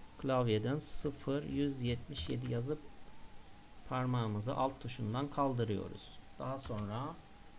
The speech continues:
sıfır nokta sıfır sıfır yazıp enter'e basıyoruz. Evet, toprak kodumuzu oluşturduk.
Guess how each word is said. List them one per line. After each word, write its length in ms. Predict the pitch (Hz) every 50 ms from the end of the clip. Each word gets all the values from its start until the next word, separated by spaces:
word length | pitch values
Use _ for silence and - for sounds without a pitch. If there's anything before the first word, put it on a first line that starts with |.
| - - -
sıfır 540 | - - - - - - - 127 123 113 110
nokta 420 | 104 104 - - - 127 131 -
sıfır 380 | - - - 135 127 - 131 123
sıfır 360 | - - 120 120 - - 104
yazıp 440 | 98 98 104 123 147 151 - - 127
enter'e 400 | 123 117 113 - 104 98 92 90
basıyoruz. 680 | 87 85 - - - 87 - - 101 98 - - - - - - - - - - - - - - - - - - - - - - - - - - - - - - - - - - - - - - - - -
Evet, 220 | 139 123 104 95 - -
toprak 380 | - 139 135 - 139 143 139 -
kodumuzu 680 | - 151 143 147 131 - 120 107 107 120 127 139 151 160 - - - - - - - - - - - - - - - -
oluşturduk. 920 | - 127 123 131 127 120 120 - - 110 104 95 101 - 135 156 151 -